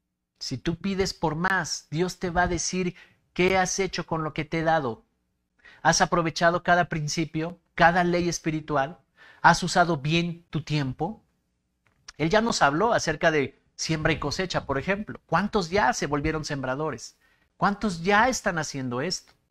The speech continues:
Así que, iglesia, la forma efectiva de usar bien tu tiempo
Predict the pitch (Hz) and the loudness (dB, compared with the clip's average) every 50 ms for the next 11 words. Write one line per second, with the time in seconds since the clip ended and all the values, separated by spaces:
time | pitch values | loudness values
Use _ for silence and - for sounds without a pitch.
0 | _ _ _ _ _ _ _ _ _ _ _ _ _ _ _ _ _ _ _ _ | _ _ _ _ _ _ _ _ _ _ _ _ _ _ _ _ _ _ _ _
1 | _ _ _ _ _ _ _ - 170 - 254 - - 262 254 240 - 220 208 233 | _ _ _ _ _ _ _ -10 -6 -4 -4 0 2 2 2 2 0 0 0 2
2 | 247 247 247 247 233 233 233 220 - 240 240 247 254 247 - - 226 - - 254 | 0 0 2 2 4 4 4 4 4 4 2 2 2 0 0 -2 -4 -4 -2 0
3 | 240 240 233 220 214 - - 214 214 214 233 226 220 226 214 - - 220 220 208 | 2 2 2 0 0 0 0 0 0 0 -2 -2 -2 -4 -6 -6 -2 -2 -2 -2
4 | 175 - - 139 135 135 | -2 -4 -4 -6 -6 -6